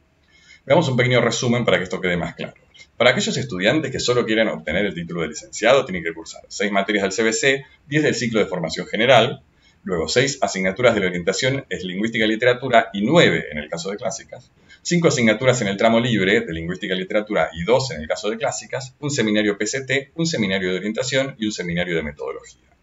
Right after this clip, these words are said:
Esto da el título de licenciado. Para aquellos que solo les interesa el profesorado, tienen que cursar seis del C B C, diez asignaturas del ciclo de formación general,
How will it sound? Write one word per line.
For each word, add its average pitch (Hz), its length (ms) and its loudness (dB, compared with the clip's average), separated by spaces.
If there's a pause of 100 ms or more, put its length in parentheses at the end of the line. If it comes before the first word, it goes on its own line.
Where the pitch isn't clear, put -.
(260)
Esto - 220 -6
da 82 120 4
el 113 140 2
título 87 260 -4
de 78 60 0
licenciado. - 460 -12 (580)
Para 120 160 8
aquellos 165 200 2
que 120 80 0
solo 143 220 4
les 120 140 -2
interesa 117 300 0
el 107 80 -2
profesorado, 143 600 4
tienen 107 160 -2
que 87 120 -4
cursar 82 280 -8
seis 90 220 -2
del 85 100 0
C 87 100 -4
B 117 120 2
C, 151 280 -4
diez 82 160 -10
asignaturas 78 520 -8
del 76 60 -6
ciclo 82 200 -4
de 80 60 -4
formación 87 340 -4
general, 127 460 4